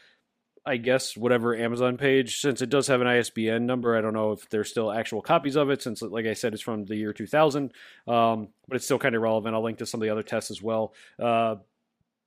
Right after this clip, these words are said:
by David Daniels, M D, and Virginia Price, P H D. Um, and it, it's pretty well written, uh, it, depending on where, uh, where you end up, we'll, we'll go through some of the other sections,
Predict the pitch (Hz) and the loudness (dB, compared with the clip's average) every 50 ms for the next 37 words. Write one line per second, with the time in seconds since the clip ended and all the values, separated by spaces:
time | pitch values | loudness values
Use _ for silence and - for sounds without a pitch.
0 | _ _ _ _ _ _ - 143 - 123 123 127 123 120 117 107 98 127 131 135 | _ _ _ _ _ _ -18 -6 0 4 4 6 6 4 4 2 4 4 4 6
1 | 131 131 113 110 127 123 120 123 123 120 117 - - - 131 120 113 107 127 131 | 6 2 2 2 2 2 2 2 0 0 -2 -4 -4 -4 -2 -2 -2 -2 0 2
2 | 131 127 123 131 127 120 120 113 110 117 117 110 123 117 113 110 - - 131 120 | 2 2 2 2 2 2 0 0 -2 -4 -4 -2 -2 -2 -4 -4 -2 0 0 2
3 | 117 110 - - - 117 117 127 151 - - - 202 202 202 196 - - - - | 2 0 -2 -6 -4 0 0 0 0 0 -2 0 2 2 0 0 -4 -10 -20 -20
4 | - - - 123 127 123 123 120 120 117 113 113 110 - _ _ _ _ _ 135 | -16 -2 2 6 6 8 8 8 6 4 2 -2 -6 -10 _ _ _ _ _ 2
5 | 143 131 135 147 143 135 127 147 139 139 - - - 214 220 190 160 165 147 143 | 4 4 6 6 4 4 4 2 2 2 0 0 4 6 6 8 8 8 8 6
6 | 147 147 135 139 143 143 127 - - - 123 123 123 123 120 123 120 104 - 123 | 6 4 4 2 0 -2 -4 -6 0 2 4 6 6 6 6 4 2 0 -4 -10
7 | 113 - 131 120 104 139 - 160 160 147 151 139 135 131 123 120 113 110 120 123 | -12 -14 -8 -2 -2 0 2 2 2 4 4 4 4 2 2 0 0 2 4 6
8 | 123 123 120 120 117 117 117 113 113 107 104 - - - - - _ - 120 127 | 6 6 6 6 6 4 4 4 2 0 -2 -6 -14 -20 -20 -20 _ -2 2 2
9 | 127 123 120 123 120 120 120 113 110 117 117 113 - - 117 113 113 113 110 92 | 4 4 4 2 2 2 2 2 4 2 2 2 0 0 2 4 4 4 2 0
10 | 117 120 113 107 120 117 113 - 131 107 - 135 120 113 110 113 113 117 113 - | -4 -6 -2 0 0 0 0 -2 -4 -4 -2 -2 0 0 0 0 0 0 -2 0
11 | - 120 113 - - 117 113 107 - | -2 -2 -2 -2 -2 -4 -4 -4 -6